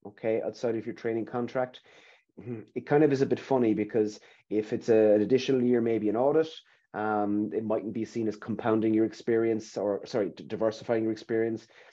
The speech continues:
If it's a year experience, maybe working, uh, outside of practice or in another consulting role, diff-, that year can have different value depending, okay? Um, but in general, salaries can vary from maybe, you know,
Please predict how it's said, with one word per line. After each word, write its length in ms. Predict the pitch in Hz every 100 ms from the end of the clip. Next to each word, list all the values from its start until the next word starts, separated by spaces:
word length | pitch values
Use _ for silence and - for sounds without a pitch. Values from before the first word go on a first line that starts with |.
| -
If 140 | 104
it's 140 | 110 113
a 40 |
year 320 | 110 113 107
experience, 560 | 104 107 - 107 101 -
maybe 220 | 107 101
working, 480 | 101 104 - 104 98 -
uh, 140 | 95
outside 360 | - 95 - 104
of 100 | 107
practice 400 | 113 104 110 -
or 100 | 101
in 80 | 98
another 280 | 98 92 95
consulting 480 | 95 - 101 104
role, 240 | 101 101 98 - - -
diff-, 240 | 139 143 -
that 180 | 131
year 260 | 143 156 147
can 120 | -
have 100 | 123
different 300 | 98 123 117
value 280 | 98 110 107
depending, 520 | 104 - 110 120 135 135 -
okay? 440 | 104 - 110 117 - - - -
Um, 300 | 107 107 107
but 220 | 110 113
in 160 | 120 107
general, 520 | - 120 123 123 107
salaries 400 | 107 110 107 104
can 140 | 104
vary 240 | 92 98 95
from 180 | - 98
maybe, 460 | 101 98 98 95 - -
you 80 | 110
know, 240 | 90 87